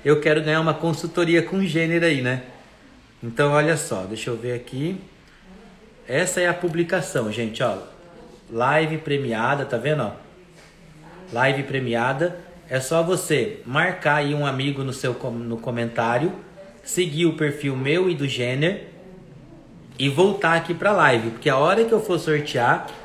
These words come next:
se o ganhador não tiver ao vivo, não leva o prêmio, tá? A gente vai sortear outra pessoa até essa pessoa ganhar aí, tá bom?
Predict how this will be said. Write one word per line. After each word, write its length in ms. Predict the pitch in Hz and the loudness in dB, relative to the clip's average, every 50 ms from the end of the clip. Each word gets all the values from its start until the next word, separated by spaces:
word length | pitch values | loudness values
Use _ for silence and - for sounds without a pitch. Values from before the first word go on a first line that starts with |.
| - - - | -18 -18 -16
se 160 | - - 165 | -2 0 2
o 40 | 180 | 4
ganhador 520 | 170 208 202 196 185 160 143 147 143 135 | 6 4 4 4 2 2 2 2 2 2
não 300 | 127 135 151 180 226 262 | 2 2 2 2 2 2
tiver 680 | - - - 165 139 143 147 139 120 107 110 - - - - - | 0 -2 -2 0 2 4 4 4 4 2 -2 -6 -12 -18 -16 -4
ao 280 | - 131 147 165 156 | 0 2 2 4 2
vivo, 500 | 139 120 117 135 165 190 185 185 214 208 180 | 0 -2 -2 0 0 0 -2 -4 -6 -8 -6
não 340 | 151 143 143 156 175 202 208 | -2 0 2 2 4 2 2
leva 380 | 180 165 165 170 175 160 175 180 | 4 4 4 4 2 2 2 0
o 160 | 196 - - | 0 0 -2
prêmio, 380 | - 160 156 139 113 113 107 | 0 2 2 2 0 -2 -2
tá? 220 | - 120 123 135 - - - - - - | -2 -2 -2 -2 -4 -8 -12 -14 -10 -8
A 80 | 107 | -6
gente 220 | 107 131 139 - 123 | -4 -4 -6 -4 -2
vai 160 | 135 139 139 | -2 -2 -2
sortear 420 | - - 139 131 131 - 143 120 | -2 -2 -4 -4 -2 -2 0 2
outra 280 | 120 135 156 151 - - | 2 2 2 2 0 -2
pessoa 600 | - - 151 - - - 139 151 170 175 - - 175 | -2 -2 -4 -4 -2 -2 0 2 2 0 -2 -4 -4
até 300 | 139 147 147 - 165 156 | -4 -4 -2 -2 -2 0
essa 220 | 160 156 - 170 | 0 0 -2 -2
pessoa 560 | 165 - 175 165 - - 160 160 170 165 165 - - - - - - | -2 -4 -6 -4 -2 -2 0 0 0 -2 -4 -8 -14 -18 -20 -16 -2
ganhar 400 | 127 135 165 170 170 165 165 170 | 2 4 4 4 4 2 2 2
aí, 200 | 165 135 104 92 | 2 2 0 -4
tá 140 | 90 - 113 | -6 -6 -4
bom? 400 | 107 135 160 190 208 202 - - | 0 2 4 4 2 0 -4 -10